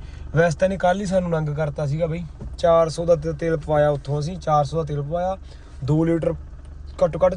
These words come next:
ਛੇ ਸੱਤ ਸੌ ਦਾ ਤੇਲ ਖਾ ਗਈ ਯਾਰ ਇਹ। ਤੇ ਗਏ ਕਿੱਥੇ ਗੁਰੂ ਸਾਹਿਬ? ਭੈਣ ਚੋ ਇੰਨੀ ਤਾਂ ਵੱਡੀ ਗੱਡੀ ਨਹੀਂ ਖਾਂਦੀ ਕੋਈ ਹਨਾ, ਜਿੰਨੀ ਸਾਲੀ ਇਹ Alto ਹੀ ਖਾਈ ਜਾਂਦੀ ਹੈਗੀ। ਬੇਕਾਰ ਆ ਯਾਰ, ਹੈ ਨਹੀਂ ਗੀ। ਬਾਕੀ ਆਪਾਂ ਤਾਂ ਫਿਰ ਆਪਦੀ ਅੱਡ ਹੀ ਲਿਆਵਾਂਗੇ, ਕੋਈ ਚੱਕਰ ਵਾਲੀ ਗੱਲ ਨਹੀਂ। ਆਪਾਂ ਤੁਹਾਨੂੰ ਪਤਾ ਐਤਕੀ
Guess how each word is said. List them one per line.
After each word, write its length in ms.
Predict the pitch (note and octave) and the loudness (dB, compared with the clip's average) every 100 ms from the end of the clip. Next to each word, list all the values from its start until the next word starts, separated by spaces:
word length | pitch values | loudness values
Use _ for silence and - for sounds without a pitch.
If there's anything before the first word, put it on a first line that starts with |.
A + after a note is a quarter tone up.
| - | -4
ਛੇ 200 | - F3 | -4 -2
ਸੱਤ 240 | D#3+ F3 E3 | 2 2 4
ਸੌ 120 | F3 | 4
ਦਾ 60 | E3+ | 2
ਤੇਲ 220 | E3 D#3+ | 2 2
ਖਾ 180 | C#3 A#2 | 2 0
ਗਈ 140 | A2 | -4
ਯਾਰ 140 | - | -10
ਇਹ। 100 | - - - - - - - | -10 -14 -14 -14 -14 -16 -6
ਤੇ 80 | E3+ | 2
ਗਏ 220 | G3 G3 | 4 4
ਕਿੱਥੇ 240 | F3+ E3+ | 0 0
ਗੁਰੂ 240 | C3 B2+ A#2 | 0 -2 -4
ਸਾਹਿਬ? 240 | A#2 G#2+ - - - - | -8 -10 -14 -14 -12 0
ਭੈਣ 180 | G#3+ | 0
ਚੋ 100 | G3 | 2
ਇੰਨੀ 160 | G3+ G3 | 0 0
ਤਾਂ 100 | G3+ | 0
ਵੱਡੀ 280 | G#3 F3 E3 | 0 0 2
ਗੱਡੀ 200 | E3 E3 | 2 2
ਨਹੀਂ 120 | E3 | 4
ਖਾਂਦੀ 260 | E3 D#3+ D#3 | 2 2 0
ਕੋਈ 180 | E3 | 2
ਹਨਾ, 160 | E3+ F#3+ | 2 2
ਜਿੰਨੀ 220 | E3+ E3+ | 0 0
ਸਾਲੀ 260 | D3 D#3 D3+ | 0 2 4
ਇਹ 100 | D3+ | 6
Alto 260 | D3+ D3 | 4 2
ਹੀ 120 | F3 D#3+ | -4 -2
ਖਾਈ 180 | D3 | 0
ਜਾਂਦੀ 320 | C#3 C3 B2 B2 | 0 0 -2 -6
ਹੈਗੀ। 140 | B2 - - - - - - | -8 -10 -14 -14 -14 -14 -4
ਬੇਕਾਰ 360 | E3 F3+ F#3 F3+ | -2 4 6 8
ਆ 80 | F3+ | 6
ਯਾਰ, 160 | F3+ | 6
ਹੈ 180 | D#3+ E3 | 4 2
ਨਹੀਂ 180 | D#3 D3+ | 2 0
ਗੀ। 60 | |
ਬਾਕੀ 280 | D3 E3+ D3+ | 4 4 6
ਆਪਾਂ 260 | F#3 - F3 | 4 4 4
ਤਾਂ 100 | E3+ | 4
ਫਿਰ 80 | D#3+ | 4
ਆਪਦੀ 400 | E3 D3 D#3+ D3+ | 2 2 0 0
ਅੱਡ 160 | C3 | 0
ਹੀ 60 | D#3 | -4
ਲਿਆਵਾਂਗੇ, 340 | D#3+ D3 A#2+ | -2 -2 -4
ਕੋਈ 120 | A#2+ | -8
ਚੱਕਰ 280 | A#2+ B2 - | -10 -10 -8
ਵਾਲੀ 200 | A#2+ A#2 | -8 -8
ਗੱਲ 140 | A#2 A2+ | -10 -8
ਨਹੀਂ। 160 | D#3+ D3 - - - - - - - | -8 -8 -14 -14 -14 -14 -16 -18 -12
ਆਪਾਂ 200 | D3+ E3 | -2 0
ਤੁਹਾਨੂੰ 200 | D#3 E3 | 0 -4
ਪਤਾ 160 | D#3 D#3 | -4 -2
ਐਤਕੀ 400 | D3 C3+ D3 | -4 -4 -8